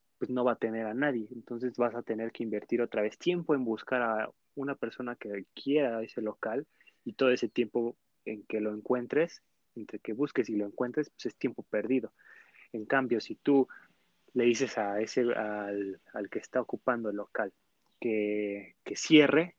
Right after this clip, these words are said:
y que no le va a cobrar, eh, pero ya cuando todo está otra vez bien, pues se reanuda la cobranza,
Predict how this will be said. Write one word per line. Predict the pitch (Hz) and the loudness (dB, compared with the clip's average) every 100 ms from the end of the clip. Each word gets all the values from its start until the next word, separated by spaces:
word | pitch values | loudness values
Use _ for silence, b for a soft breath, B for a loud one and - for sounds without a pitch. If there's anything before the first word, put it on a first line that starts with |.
| _ - | _ -10
y | |
que | - 117 | -4 0
no | 131 | 4
le | 135 | 6
va | 131 | 6
a | 123 | 6
cobrar, | 123 117 131 - _ _ _ _ _ _ _ _ _ _ _ - - | 2 2 0 -2 _ _ _ _ _ _ _ _ _ _ _ -20 -12
eh, | 104 95 95 95 - - | -8 -8 -8 -10 -4 4
pero | 135 127 | 6 6
ya | 113 110 | 4 2
cuando | 139 117 | 0 0
todo | - 127 123 | 0 2 2
está | - 123 | 0 -2
otra | - 117 | 0 0
vez | 117 113 - | 0 -2 -8
bien, | - 120 127 131 131 | -8 -2 0 -2 -2
pues | 127 101 - _ _ _ _ _ - | -2 -2 -8 _ _ _ _ _ -8
se | 123 | -4
reanuda | 113 110 110 113 117 113 107 | 0 0 -2 -4 -4 -4 -4
la | 101 | -6
cobranza, | - 113 117 120 - | -2 -2 -2 -4 -12